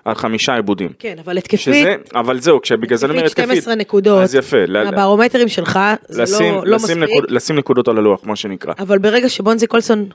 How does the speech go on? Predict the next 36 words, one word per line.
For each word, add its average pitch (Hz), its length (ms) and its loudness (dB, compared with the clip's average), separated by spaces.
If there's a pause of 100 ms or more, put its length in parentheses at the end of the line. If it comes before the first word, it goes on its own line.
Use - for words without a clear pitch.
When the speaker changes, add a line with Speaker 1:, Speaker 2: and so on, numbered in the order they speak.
(240)
Speaker 2:
לא 208 160 4
קולט 214 300 2
את - 60 -6
הנקודות 220 380 0
שלו, 220 440 4 (400)
Speaker 1:
הוא 131 100 -4
גם, 190 140 0
הוא 135 60 -4
Speaker 2:
מכבי 135 200 0
Speaker 1:
שם 143 60 -2
שתים 165 200 0
עשרה 151 180 0
נקודות, 135 400 2
הבעיה 104 240 2
ש-, - 120 0 (460)
ש-, - 120 -6
אה, 104 140 2 (680)
הבעיה, 78 400 -6
הדבר 87 280 -2
הטוב 123 180 -2
של - 160 -4
מכבי 135 320 -2
זה 113 120 -8
שג'וש 113 380 -6
ניבו 98 220 -2
וסורקין, 92 460 -2 (720)
אה, 101 220 2
וג'יימס 117 420 0
ווב 120 180 4
נתנו 104 220 -6
משחק. 98 420 -6 (280)
Speaker 2:
לא, 175 180 -2
אז - 120 -20
בוא, 175 140 0
בוא 160 120 -4
שנייה. 180 180 -10